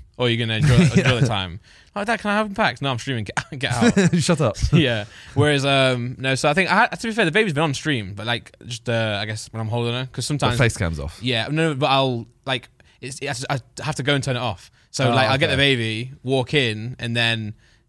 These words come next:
Speaker 1: you'll, you'll see me briefly. But now, now I've got used to it. I just turn it off before I go <laughs> out.
Speaker 2: Yeah.
Speaker 1: But, um, yeah, so I'm not against, like, people seeing it. I just don't want it to be weird. And the people, as we know, people are weird, aren't they?
Speaker 2: Yeah.
Speaker 1: So I'd just rather not have that. For more Laura's sake and the baby's sake, you know, I can take the comments, but,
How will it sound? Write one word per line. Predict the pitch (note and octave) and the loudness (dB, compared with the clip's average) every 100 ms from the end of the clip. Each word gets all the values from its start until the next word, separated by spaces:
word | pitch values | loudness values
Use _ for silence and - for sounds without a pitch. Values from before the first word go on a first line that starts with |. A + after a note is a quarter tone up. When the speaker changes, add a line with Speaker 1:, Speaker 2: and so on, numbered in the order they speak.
| _ _ _ _ _ | _ _ _ _ _
Speaker 1:
you'll, | A#2 | -8
you'll | A2+ A#2+ | -6 -4
see | B2+ | -4
me | A2 | -6
briefly. | G#2+ A2+ B2 | -6 -6 -6
But | C3 | -2
now, | D3 C3+ | -2 0
now | D3 C3 A#2+ | 2 2 0
I've | G#2 G2+ | -2 -8
got | B2 | -6
used | A#2+ A2 | -6 -6
to | G2+ | -8
it. | |
I | G2 | -8
just | F#2+ - | -12 -10
turn | G#2 | -10
it | |
off | G2 - | -8 -12
before | G2 G2+ | -12 -10
I | F2+ | -10
go | F2+ - | -12 -12
<laughs> | - - | -14 -8
out. | G#2+ - | -6 -6
Speaker 2:
Yeah. | - - - - | -6 -12 -18 -10
Speaker 1:
But, | B2 A2 | -6 -2
um, | A#2+ A2+ G#2+ | -2 -2 -4
yeah, | B2 | -2
so | D3 | 0
I'm | |
not | G3 | 0
against, | C#3 C#3+ B2+ | 0 0 -2
like, | C3 | -4
people | A#2+ G#2+ | -4 -2
seeing | C3+ C3+ G#2 | -2 -2 -2
it. | |
I | G#2 | -4
just | G#2+ A2 | -8 -8
don't | A2 | -8
want | G#2+ G#2+ | -8 -12
it | - - | -12 -12
to | G2+ | -10
be | G2+ | -6
weird. | G#2 G#2+ A#2 | -6 -6 -6
And | A#2+ A2+ | -6 -6
the | A2+ | -2
people, | C#3 A#2 A2+ | -4 -4 -8
as | A2 | -6
we | G#2+ | -6
know, | F#2+ | -6
people | G#2 G2 | -6 -6
are | |
weird, | G2 F#2+ | -4 -4
aren't | G2 F2+ | -6 -10
they? | F2+ - | -14 -8
Speaker 2:
Yeah. | G2 F2 | -4 -4
Speaker 1:
So | - - | -4 -8
I'd | |
just | F#2+ | -8
rather | G2+ G2 | -6 -6
not | E2+ | -8
have | F#2 | -10
that. | G2+ G#2 _ _ | -10 -10 _ _
For | - E3 | -2 0
more | C#3+ C3+ A#2 | 2 0 2
Laura's | B2 A2+ G2 | 0 -2 -4
sake | G#2 | -8
and | G2 | -6
the | |
baby's | G2+ G2 F2+ | -6 -6 -8
sake, | F2 C2+ | -12 -10
you | G2 | -8
know, | |
I | G#2+ | -8
can | F2+ | -8
take | G2 E2 | -12 -12
the | |
comments, | - F#2 E2 - | -12 -12 -12 -12
but, | E2+ | -14